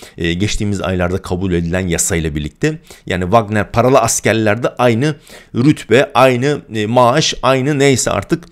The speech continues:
e, Rus ordusu personeli neyse onlara da aynı s-, muamele yapılıyor, e, kanunlara göre. Ama Rusya'nın bu farklı, e, askeri,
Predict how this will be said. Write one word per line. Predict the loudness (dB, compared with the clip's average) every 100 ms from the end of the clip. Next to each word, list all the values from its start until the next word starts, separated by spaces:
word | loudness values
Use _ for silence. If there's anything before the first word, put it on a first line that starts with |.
| _ -20 -6
e, | -2 0 -2 -4 -6 -8 -4
Rus | -2 0 0
ordusu | 0 0 -2 -2
personeli | 0 0 -2 -4 -2 0
neyse | 0 0
onlara | -2 -2 0 0 0
da | 0
aynı | 2 2 0
s-, | -6 -10
muamele | -6 0 2 4 4 6
yapılıyor, | 6 4 4 0 -12 -14
e, | -10 -8
kanunlara | -4 -4 -2 -4 -2
göre. | -2 0 -2 -4 -12 -20 -20 -6
Ama | 2 4
Rusya'nın | 4 2 0 2 0 2
bu | 0 -2 -14 -8
farklı, | 2 2 4 4 4 4
e, | 0 0 0
askeri, | -4 -6 -2 0 0